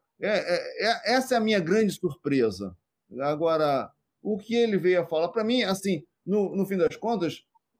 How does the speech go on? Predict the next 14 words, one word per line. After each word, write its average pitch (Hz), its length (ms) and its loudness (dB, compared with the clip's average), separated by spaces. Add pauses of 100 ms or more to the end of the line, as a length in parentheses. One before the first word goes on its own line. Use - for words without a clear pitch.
(180)
fora 214 420 2
isso, 190 500 -2 (420)
é, 208 260 -2
existe 240 300 -2
uma 247 180 -2
coerência. 220 680 0
Afinal 185 240 -4
de - 100 -10
contas, 202 300 -6
é 233 60 0
um 208 100 -6
partido 170 420 -6
conservador, 143 920 0 (400)
é, 131 440 0